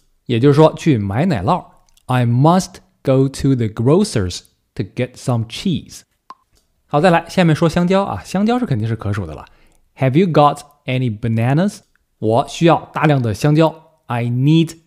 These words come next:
a lot of bananas。”但是呢，我现在手头没有太多。“I haven't got many。”其实这句话也等于什么呢？“I don't have many。”好，这个咱们说好几遍了啊。好，接下来呢，“I must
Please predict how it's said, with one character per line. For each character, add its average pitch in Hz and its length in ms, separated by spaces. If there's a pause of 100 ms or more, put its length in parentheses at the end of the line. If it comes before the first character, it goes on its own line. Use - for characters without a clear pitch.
(140)
a 113 100
lot 123 280
of 123 260 (140)
bananas。” 123 600 (360)
但 170 140
是 202 140
呢， 175 340
我 98 140
现 131 100
在 135 80
手 120 160
头 113 140
没 156 80
有 131 80
太 160 160
多。 190 260 (300)
“I 131 400 (280)
haven't 180 440 (260)
got 135 300 (240)
many。” 117 500 (400)
其 - 160
实 214 100
这 226 120
句 220 80
话 - 420
也 160 140
等 156 120
于 147 40
什 127 120
么 139 60
呢？ 156 240 (160)
“I 127 240
don't 143 480 (340)
have 127 260 (180)
many。” 98 420 (420)
好， 113 200
这 147 120
个 127 40
咱 120 120
们 127 80
说 151 140
好 147 140
几 151 80
遍 156 180
了 90 80
啊。 - 180 (280)
好， 156 120
接 214 140
下 240 40
来 208 140
呢， 208 160 (300)
“I 123 240
must 135 460